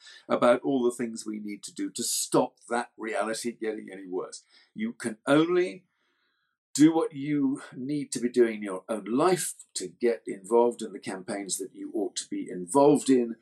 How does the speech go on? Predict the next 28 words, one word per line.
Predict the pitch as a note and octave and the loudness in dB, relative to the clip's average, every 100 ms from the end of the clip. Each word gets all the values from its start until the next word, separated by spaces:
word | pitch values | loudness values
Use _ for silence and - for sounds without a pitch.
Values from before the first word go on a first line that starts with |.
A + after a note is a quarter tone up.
| _ _ _ | _ _ _
to | - A2+ F#2+ F#2 F#2 | 0 4 4 4 2
share | - - D3+ D3 C3+ A#2+ A#2+ | 0 4 4 4 2 0 -4
these | A#2+ F#2+ A2 G#2 G2 - - G#2+ | -12 -10 -8 -8 -12 -14 -10 -8
ideas | G#2 F#2+ A2 G2+ F#2 | -6 -4 -4 -4 -6
and | F#2 - | -12 -10
insights | C#3 C3 A#2+ A#2+ G#2 G2+ - - | -8 -6 -4 -6 -6 -8 -10 -10
with | - | -10
family, | - C3 B2 A#2 G2+ | -6 -2 -2 -2 -6
friends, | F#2 - A2 A2 G#2+ G2 - | -8 -6 -4 -4 -6 -10 -8
business | A2+ A2+ - G2 - | -6 -4 -4 -6 -8
colleagues, | - G2+ G#2 F#2 F#2 | -6 -4 -4 -6 0
work | A2 A2 | 0 0
colleagues, | A2 G2+ F#2+ F#2 | -4 -6 -4 -6
et | F2+ | -4
cetera. | - A#2 A2+ | -2 -2 -2
You | G#2+ | -2
can | G2+ A#2 - | -2 -2 4
only | F3 A3 G#3+ | 4 4 2
do | C#3+ C3 | 4 4
that | B2 A#2 | 4 0
effectively | B2 A#2 G#2 G#2 F#2 G2+ G2 _ _ - | 0 -2 -2 -6 -4 -4 -4 _ _ 6
if | C3 B2+ - - _ _ | 8 6 2 -16 _ _
you | A2 A2+ G#2+ G2+ _ _ | -2 0 0 -4 _ _
know | G2 G2+ G2 G2 F#2+ _ - | -10 -4 -2 -2 -6 _ -12
what | G2+ F#2 G2+ - _ - | -6 -6 -6 -12 _ -8
is | G#2+ F#2+ F#2 - _ - | -6 -6 -8 -10 _ -10
going | G2 G2 F#2+ F#2+ - _ - | -6 -2 -2 -4 -12 _ -2
on. | C3 C3 G#2 D2+ | 2 4 2 -2